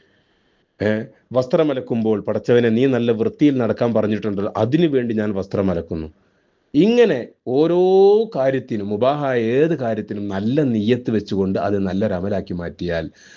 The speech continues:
നമ്മുടെ അമലുകളിൽ നന്മയുടെ തട്ട് കനം തൂങ്ങും. അള്ളാഹു തൗഫീക്ക് നൽകുമാറാവട്ടെ.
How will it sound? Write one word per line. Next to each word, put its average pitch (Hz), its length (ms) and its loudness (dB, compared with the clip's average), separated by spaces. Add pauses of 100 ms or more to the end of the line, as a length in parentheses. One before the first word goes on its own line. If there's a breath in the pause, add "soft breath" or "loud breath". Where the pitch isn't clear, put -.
(180 loud breath)
നമ്മുടെ 92 360 0
അമലുകളിൽ 90 640 -2 (280 soft breath)
നന്മയുടെ 101 560 2
തട്ട് - 340 -8
കനം 85 300 -8
തൂങ്ങും. 78 420 -10
അള്ളാഹു 85 440 -6
തൗഫീക്ക് 90 420 -6
നൽകുമാറാവട്ടെ. 76 800 -8